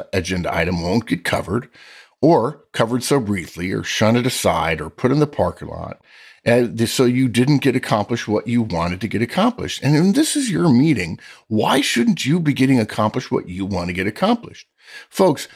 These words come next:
I know it's popular to say everybody needs to have a say. In fact, I just read a book on the magic of meetings or something. And one of the big things in the book is how cruel it is that managers set up meetings with agendas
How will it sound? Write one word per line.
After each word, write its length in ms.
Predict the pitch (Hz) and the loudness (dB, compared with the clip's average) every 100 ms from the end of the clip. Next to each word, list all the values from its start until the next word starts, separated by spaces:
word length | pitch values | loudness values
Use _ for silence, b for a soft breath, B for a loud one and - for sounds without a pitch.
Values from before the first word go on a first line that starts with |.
| b | b
I 180 | - 208 | 2 4
know 240 | 208 196 | 4 2
it's 120 | 170 - | 0 0
popular 460 | - 139 - 101 | 0 0 0 -6
to 80 | 92 | -6
say 360 | - 90 90 - | -4 -4 -4 -2
everybody 520 | 120 127 120 113 98 | 0 0 0 0 2
needs 360 | 98 98 101 - | 0 0 -2 -6
to 80 | 87 | -6
have 260 | 95 98 87 | -2 -2 -2
a 40 | |
say. 380 | - 117 120 - | 0 0 0 -4
In 80 | - | -4
fact, 320 | 101 104 - | -2 -2 -4
I 140 | - - | -10 -4
just 280 | - 185 - | -2 -2 0
read 200 | 113 131 | 0 0
a 60 | |
book 380 | - 123 - - B B B B | 0 0 -2 -4 B B B B
on 400 | 95 95 90 87 - | 0 2 2 0 -6
the 120 | 90 | -6
magic 600 | 85 87 101 120 113 - | -2 0 0 0 -2 -4
of 160 | 80 87 | -6 -2
meetings 440 | 110 120 92 85 | 0 2 0 -6
or 100 | 82 | -10
something. 400 | - 85 80 87 | -10 -10 -6 -2
And 140 | 98 | 0
one 120 | 120 185 | 2 2
of 80 | |
the 160 | 180 123 - | 0 -2 -2
big 240 | 147 123 - | -2 -2 -4
things 400 | - 139 135 101 | 0 2 2 0
in 120 | 92 | -4
the 60 | 87 | -6
book 340 | 98 120 - | -2 -2 -2
is 140 | - | -8
how 320 | - 98 85 - B B B _ | -4 -2 -2 -6 B B B _
cruel 800 | - - - 202 311 - - 135 | -4 -2 4 4 4 0 -6 -10
it 140 | 165 165 | -10 -8
is 460 | 151 73 90 101 B B - | -8 -8 -8 -8 B B 0
that 260 | 107 87 | 0 2
managers 720 | 107 120 147 113 90 92 90 - b b | 2 4 4 2 -2 -4 -6 -10 b b
set 340 | - - 123 113 | -8 -2 2 2
up 180 | 110 101 | 0 0
meetings 500 | 107 120 95 90 101 | 0 0 -2 -6 -6
with 160 | 101 | -6
agendas 580 | 90 - 110 113 - - | -4 0 2 2 -2 -10